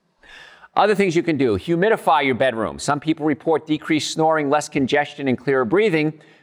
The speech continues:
when there's a humidifier on in their bedrooms. If you have dry air, of course. If you're in the Atlanta area, it's living in a steam box every day. A humidifier might be able to help encourage your sinuses to drain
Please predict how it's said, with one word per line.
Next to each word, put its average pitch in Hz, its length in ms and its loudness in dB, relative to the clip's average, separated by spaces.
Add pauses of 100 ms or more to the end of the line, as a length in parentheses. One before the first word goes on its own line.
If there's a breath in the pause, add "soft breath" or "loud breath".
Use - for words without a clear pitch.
when 127 100 0
there's 127 140 0
a 127 60 -2
humidifier 135 720 2
on 120 160 0
in 117 60 -6
their 113 120 0
bedrooms. 92 480 -4
If - 140 -4
you 113 160 0
have 82 200 -4
dry 87 240 2
air, 123 180 2
of - 100 -10
course. 87 320 -4
If - 140 -10
you're 98 60 -4
in 87 60 -4
the 87 60 -2
Atlanta 120 300 0
area, 101 400 0
it's - 380 -10 (100)
living 95 220 0
in 90 80 -2
a 80 40 -8
steam 104 420 -2
box 87 260 0
every 87 200 -4
day. 120 300 0 (720 soft breath)
A - 20 2
humidifier 170 680 2
might 156 200 0
be 160 140 0
able 147 220 2
to 135 80 2
help 143 240 -2
encourage 147 500 0
your 135 80 -2
sinuses 143 480 -2
to - 100 -8
drain 135 540 0